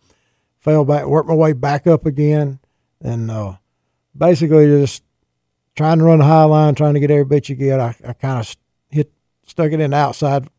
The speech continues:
only stupid wall there is down the front straightaway, and I kinda tagged it a little bit <laughs> on right there. So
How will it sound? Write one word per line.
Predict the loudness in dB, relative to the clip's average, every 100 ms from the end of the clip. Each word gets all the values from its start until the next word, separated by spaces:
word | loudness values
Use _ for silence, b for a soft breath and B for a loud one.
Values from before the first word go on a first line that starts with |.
| _ _
only | -4 -2 -2
stupid | -4 -4 -4 -4 -4
wall | 0 0 0
there | 0 -2
is | -2
down | -4 -6
the |
front | -8 -10 -8
straightaway, | -6 -6 -4 -6 -6
and | -8
I | -12 -12
kinda | -14 -14 -20 _ _ _ _ _ -2
tagged | 0 0 -2
it | -6
a |
little | -4 -4
bit | -4 -6 -6 -8
<laughs> | -2
on | 0 -2 -6
right | -10 -10 -10
there. | -8 -8
So | -8 -12